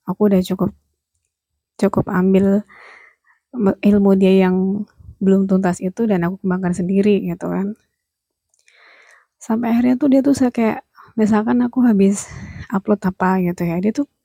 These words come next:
berkomentar tapi di statusnya sendiri. <laughs> Jadi nggak langsung nyinggung di ko-, eh, berkomentar di statusku tuh enggak, gitu.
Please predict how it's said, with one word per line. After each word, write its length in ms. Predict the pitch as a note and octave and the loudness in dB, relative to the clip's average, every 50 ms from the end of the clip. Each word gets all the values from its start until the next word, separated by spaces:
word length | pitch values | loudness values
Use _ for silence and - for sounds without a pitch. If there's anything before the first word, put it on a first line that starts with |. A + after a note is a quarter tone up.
| - - - - - - - _ | -20 -20 -20 -20 -20 -20 -6 _
berkomentar 720 | A3 G#3 G3+ - G3+ G3 G3 F#3+ F#3+ G3 G3+ A#3+ B3 B3+ | -2 -2 0 0 0 0 2 0 0 0 -2 -2 -4 -2
tapi 300 | B3 A#3+ A3+ - C4+ C4 | -4 -6 -4 -2 -2 0
di 160 | A3 A3 A3+ A#3+ C4 D4 - _ _ _ _ _ _ _ _ _ _ | 0 0 0 0 -2 -4 -8 _ _ _ _ _ _ _ _ _ _
statusnya 540 | - - - G3+ G#3 A#3 G#3+ A3+ A3 A3 G#3+ | -10 -6 -6 -4 -2 -2 0 0 2 2 2
sendiri. 480 | G#3+ G3+ G#3 A3 A3 A3 G#3+ G#3+ - - _ _ _ _ _ - - - | 2 2 4 4 4 2 2 0 -2 -6 _ _ _ _ _ -20 -20 -20
<laughs> 800 | - - - - - - - E3+ - - - - - - - _ _ _ _ _ _ _ _ - - - - - - - - - - _ _ _ _ _ _ - | -20 -18 -16 -16 -16 -4 -4 -4 -4 -4 -8 -12 -12 -14 -14 _ _ _ _ _ _ _ _ -18 -16 -14 -14 -14 -14 -14 -16 -18 -20 _ _ _ _ _ _ 0
Jadi 240 | G3+ G3+ A#3 B3 A#3 | 0 2 2 2 2
nggak 80 | G#3 G3 | 2 2
langsung 240 | G3+ G#3 - G#3 G3 | 0 0 0 0 2
nyinggung 680 | G3 G3 G3 G#3 G3 G3+ G3+ G3 G3 F#3+ F#3+ F#3+ F#3+ F#3+ | 2 2 2 2 4 4 4 4 4 4 4 2 2 0
di 40 | G3+ - | -2 -2
ko-, 240 | - G3+ - - | -2 -2 -2 0
eh, 160 | - F#3+ F#3+ F#3+ | 0 2 2 2
berkomentar 560 | F#3+ F#3+ - F3+ F3+ F#3+ F#3+ G3 F#3+ F#3+ G3 | 0 0 0 -2 0 0 0 0 0 0 0
di 80 | G3+ | 0
statusku 400 | F#3 - G#3 F#3+ G3+ F#3+ - - | -2 -2 -6 -6 -6 -8 -8 -10
tuh 160 | A#3 - B3+ A#3+ | -10 -6 -4 -2
enggak, 320 | A3 G#3+ G3+ G3 F#3+ F3+ | 0 0 2 2 2 2
gitu. 160 | F3+ F#3 F#3 | 0 0 -2